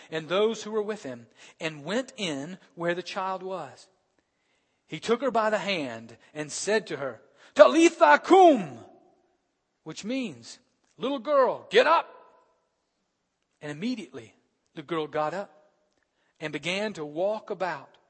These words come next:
She was twelve years of age. At this, they were overcome with amazement. He strictly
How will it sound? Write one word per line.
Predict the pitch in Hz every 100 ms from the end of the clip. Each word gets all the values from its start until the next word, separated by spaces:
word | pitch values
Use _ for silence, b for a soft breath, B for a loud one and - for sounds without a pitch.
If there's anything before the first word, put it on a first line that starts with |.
| _ _ _ _ _
She | -
was | 202 180
twelve | - 196 202 226 254 196
years | 196 226 226 196
of | 185
age. | 165 123 101 _ - _ _ _ _ _ _ _ -
At | 139 -
this, | 196 170 123 - - - b b
they | 143 175
were | 170 156 - -
overcome | 196 233 247 233 220 - - 226 220 220 214
with | 202 196
amazement. | 180 180 226 226 190 135 113 - - _ _ _ _ _ _ _ _ _ _
He | 151
strictly | - - 220 233 247 233